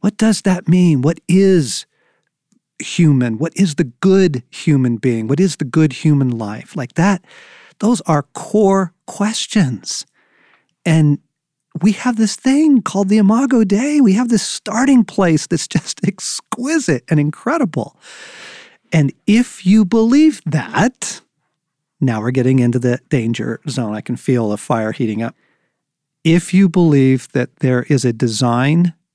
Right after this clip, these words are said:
to human beings that was intended by God, that has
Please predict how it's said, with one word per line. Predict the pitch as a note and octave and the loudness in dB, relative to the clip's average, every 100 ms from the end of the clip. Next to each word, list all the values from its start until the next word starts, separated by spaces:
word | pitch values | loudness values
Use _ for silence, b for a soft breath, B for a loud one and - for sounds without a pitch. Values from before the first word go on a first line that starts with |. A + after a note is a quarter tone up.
| _ | _
to | - | -6
human | C#3 - C3 C3 C3 | -4 0 2 2 0
beings | G#2+ G2+ A2 C3+ - - | -2 -4 -6 -8 -10 -8
that | A#2+ | -4
was | B2 B2 | -4 -2
intended | A#2 - B2+ C3+ B2+ | -4 -2 0 0 0
by | C#3 | -4
God, | D3 - B2+ B2+ - b b b b | -4 -8 -10 -14 -18 b b b b
that | C#3+ B2+ | -4 -4
has | - - C#3 C3+ D3 D#3+ | -6 -6 0 2 2 -2